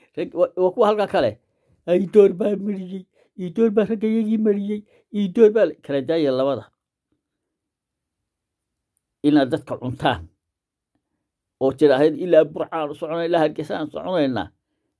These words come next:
Iyo goodho marka meydkiinii dhaawiciinii halkaa la keeno, meel la kala dhiga waayo. Yaa,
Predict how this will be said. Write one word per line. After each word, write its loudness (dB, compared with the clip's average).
Iyo 6
goodho 4
marka -4
meydkiinii -6
dhaawiciinii 0
halkaa -2
la 2
keeno, -2
meel 0
la 2
kala 2
dhiga 2
waayo. 2
Yaa, 8